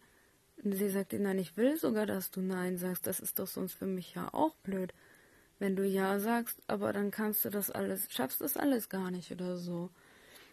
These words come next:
Hm. Und dass das sogar für sie dann auch halt blöd ist, das hat mich so ein bisschen aufgerüttelt. Und das fand ich so gut, dass sie das so gesagt hat,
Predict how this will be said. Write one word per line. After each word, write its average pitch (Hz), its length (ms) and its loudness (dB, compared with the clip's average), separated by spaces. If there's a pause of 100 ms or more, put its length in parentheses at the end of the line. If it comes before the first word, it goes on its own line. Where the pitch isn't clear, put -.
(760)
Hm. 202 380 0 (1120)
Und 190 320 2 (100)
dass 196 200 0
das 175 200 -2
sogar 180 240 2
für 185 200 -2
sie 185 440 4 (2250)
dann 185 200 2
auch 247 340 4
halt 247 240 2
blöd 170 380 4
ist, - 400 -6
das 247 180 -2
hat 269 140 0
mich 233 180 2
so 240 60 0
ein 233 100 2
bisschen 220 320 -2
aufgerüttelt. 175 880 -4 (580)
Und 190 420 -2 (880)
das - 500 -2
fand 214 240 0
ich 196 100 -4
so 240 160 4
gut, 254 200 6
dass 208 120 0
sie 196 120 -2
das 190 200 0
so 185 100 -2
gesagt 190 560 -4
hat, 196 220 -2